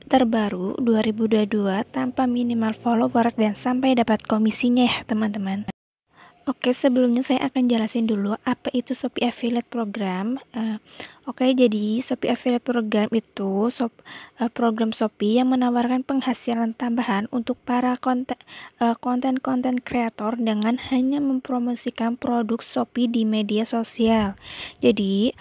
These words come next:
untuk yang mempromosikan produk, eh, di Shopee itu akan mendapatkan komisi ya, teman-teman. Nah, lalu apa saja syarat, eh, kita bisa bergabung di Shopee Affiliate dan apa aja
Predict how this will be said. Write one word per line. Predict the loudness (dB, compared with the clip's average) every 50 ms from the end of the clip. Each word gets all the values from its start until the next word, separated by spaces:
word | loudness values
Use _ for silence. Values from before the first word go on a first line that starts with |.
| -16 -20 -20 -6 _
untuk | 0 0 2 2 0 -2 0
yang | 0 0 0 0 0
mempromosikan | 0 0 0 0 2 0 0 -2 -2 0 0 2 2 0
produk, | 0 0 2 4 4 4 2 2 0 2 2 2 4
eh, | 4
di | 4 2 0 -2
Shopee | -2 -2 -2 -2 _ -6 -4 -4
itu | -2 -2 0 0
akan | 0 0 0 -2 -2 0 0 2
mendapatkan | 0 0 0 -2 -2 -2 -2 -4 -4 -2
komisi | -2 0 0 0 0 -2 -2 -2 0 2 2
ya, | 2 0 -2
teman-teman. | -2 -2 0 0 0 -2 -4 -6 -6 -8 -10 -10 -12 _ _ _ _ _ _ _ _ _ _ _ _ _ _ _ _ _ _ _ _ -20 -20 -20 -20 -20 -20 -20 -20 -10 -2 0
Nah, | 2 2 2 0 -6 -12 -2 2
lalu | 4 6 6 6 6 4
apa | 2 0 2 2 2
saja | 0 2 0 2 4 4 4
syarat, | 4 4 4 4 4 2 0 _ 0
eh, | 0 2 2 2 2
kita | 0 0 2 2 2
bisa | 2 0 -2 0 0 2
bergabung | 2 2 2 2 2 2 2 4 2 4 4
di | 2 2
Shopee | 0 -2 -4 -2 0 0
Affiliate | 2 0 2 2 0 2 2 2 2 2 2 2 0 0 0
dan | 0 0 0 0 0 -2
apa | -2 -2 -2 -2 0
aja | 0 0 0 2 2 2 2 2 2